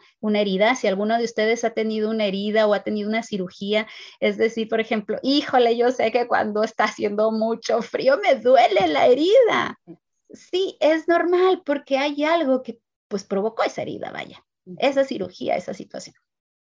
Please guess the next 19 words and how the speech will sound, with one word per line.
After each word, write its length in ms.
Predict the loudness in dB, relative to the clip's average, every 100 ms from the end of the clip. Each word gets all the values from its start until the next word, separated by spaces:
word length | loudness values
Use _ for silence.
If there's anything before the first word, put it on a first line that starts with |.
| _ -20 -20 -16
Reconocerlo, 880 | -6 -4 -2 -2 -4 -4 -4 -2 -4
abrazarlo 800 | -4 -2 -2 -4 -2 -2 0 -2
con 120 | -2
el 140 | -4 -6
corazón 640 | -6 -6 -6 -6 -6 -8 _ _ _ -6
y 100 | -4
decir 360 | -4 -4 -6
gracias, 760 | -2 -2 -4 -10 -14 -16 _ _ _ _ _ _ _ _
porque 240 | -4 -2 -4
el 120 | -4
tiempo 320 | -4 -4 -6
que 120 | -4
nos 180 | -4 -6
permitieron 640 | -8 -6 -6 -6 -6 -6 -6
tener 460 | -4 -2 -4 -8 _ _ _ _ _ _
a 100 | -10
quien 200 | -4 -4
haya 220 | -2 -6
sido, 500 | -8 -6 -4 -4 -6